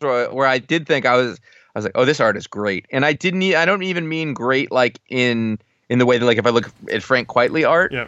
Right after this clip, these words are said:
Speaker 1: but, like, the Ron Frenz stuff is great. John Bogdanove stuff is beautiful.
Speaker 2: I was a huge fan of him. He came on for me with Man of Steel. I didn't know of him before that.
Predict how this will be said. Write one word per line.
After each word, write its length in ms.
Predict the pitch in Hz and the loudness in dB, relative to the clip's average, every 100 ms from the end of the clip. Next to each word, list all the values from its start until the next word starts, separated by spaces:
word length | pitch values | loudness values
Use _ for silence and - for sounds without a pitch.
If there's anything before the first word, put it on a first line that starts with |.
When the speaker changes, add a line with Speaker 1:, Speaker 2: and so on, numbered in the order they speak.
| - | -6
Speaker 1:
but, 120 | - | -2
like, 100 | - | -2
the 100 | - | -2
Ron 280 | 120 165 165 | -2 0 0
Frenz 300 | - 135 156 160 | 0 0 0 -2
stuff 320 | 170 180 - | -2 -2 -4
is 140 | 113 | -12
great. 260 | - 131 - _ _ | -2 -2 -2 _ _
John 340 | - 139 160 120 123 | -2 0 0 0 0
Bogdanove 520 | 113 131 175 180 170 | 2 0 0 -2 -2
stuff 240 | - 185 | -4 -6
is 140 | 160 107 | -6 -16
beautiful. 1080 | - - 104 101 101 131 180 196 202 202 160 | -20 -20 -18 -16 -2 0 2 2 2 2 2
Speaker 2:
I 100 | 185 | 2
was 180 | 214 165 | 2 0
a 60 | |
huge 320 | 139 180 185 | -2 -4 -4
fan 200 | - 143 131 | 0 0 0
of 100 | 147 | -4
him. 140 | 135 | -4
He 120 | 151 | -4
came 240 | - 185 160 | -2 0 2
on 180 | 147 135 | 2 0
for 100 | 127 | -4
me 460 | 135 135 127 127 - _ | -2 -2 -2 -6 -14 _
with 180 | - 113 | -12 -4
Man 160 | 123 120 | -2 -2
of 40 | |
Steel. 280 | - 135 123 | -2 0 2
I 80 | 117 | 2
didn't 160 | 120 | 0
know 120 | 117 117 | -4 -4
of 80 | |
him 140 | - 107 | -6 -12
before 300 | 98 120 117 | -6 -4 -2
that. 260 | 113 123 | -2 -4